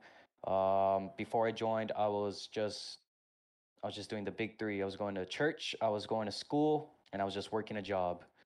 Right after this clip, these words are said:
And then I got to a point where I was bored. Um, I was tired of living at home. I wanted to move out. You know,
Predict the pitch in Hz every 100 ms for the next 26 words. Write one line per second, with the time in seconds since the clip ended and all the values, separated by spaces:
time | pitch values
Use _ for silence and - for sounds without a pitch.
0 | _ _ _ _ - 98 95 95 95 92
1 | 95 104 - 95 92 - 113 92 98 90
2 | - 123 135 135 131 - _ _ _ _
3 | _ _ _ _ - 98 98 92 95 -
4 | 110 104 110 107 98 104 113 104 98 104
5 | - 98 101 104 104 104 - - _ _
6 | _ _ - 98 95 92